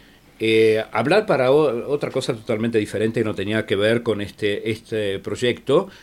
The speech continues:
y nos dicen, "¿Quieren participar?". Bueno, dijimos que sí. Entonces, la primera exposición fue en base a fotografías que tienen que ver con el Parque del Retiro y con el Paseo del Prado. Eh, es muy interesante el proyecto porque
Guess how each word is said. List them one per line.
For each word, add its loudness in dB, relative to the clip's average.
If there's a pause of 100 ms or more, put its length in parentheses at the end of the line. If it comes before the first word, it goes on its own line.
(240)
y -2
nos 0
dicen, 0
"¿Quieren 2
participar?". -2
Bueno, 2
dijimos 0
que -8
sí. 0 (400)
Entonces, 2
la 0
primera 2
exposición 2 (220)
fue 2
en 2
base 0
a -2
fotografías 0
que -2
tienen -2
que 0
ver 4
con 0
el -2
Parque 0
del 4
Retiro 2 (420)
y 2
con 4
el 2
Paseo 0
del -4
Prado. -2 (1080)
Eh, 2
es 4
muy 4
interesante 2
el 2
proyecto 0
porque 2